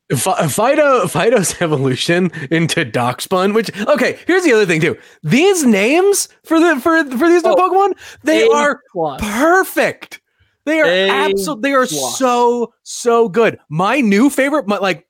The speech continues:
Speaker 1: adding it, I'm, I am going to stan this Pokemon for, for a while now, and it's gonna, I'm adding it to the list, is friggin' Tandemaus.
Speaker 2: Yeah,
Speaker 1: Tandemaus
Speaker 2: Tandem-
Speaker 1: and Mousehold.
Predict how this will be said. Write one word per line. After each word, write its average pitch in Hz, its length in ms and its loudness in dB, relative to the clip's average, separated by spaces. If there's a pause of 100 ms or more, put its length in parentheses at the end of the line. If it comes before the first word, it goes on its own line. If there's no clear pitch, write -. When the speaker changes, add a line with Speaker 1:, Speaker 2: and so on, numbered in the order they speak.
(140)
Speaker 1:
adding 233 300 0
it, 262 140 0
I'm, 208 280 -4
I 165 160 -2
am 214 120 0
going 180 280 0
to 135 80 -4
stan 208 520 -2 (200)
this 190 160 0
Pokemon 220 580 -2
for, 190 360 0
for 170 180 0
a 165 80 2
while 170 360 2
now, 240 340 2
and 175 120 0
it's 156 100 -2
gonna, 151 180 -6
I'm 143 100 -8
adding 180 240 0
it 190 140 -4
to 190 80 -2
the 190 100 2
list, 208 340 0 (220)
is 156 160 -4
friggin' 247 540 -6 (220)
Tandemaus. 139 840 -6 (280)
Speaker 2:
Yeah, 170 120 2
Speaker 1:
Tandemaus 226 180 0
Speaker 2:
Tandem- 320 360 0
Speaker 1:
and 302 100 -6
Mousehold. 139 560 -4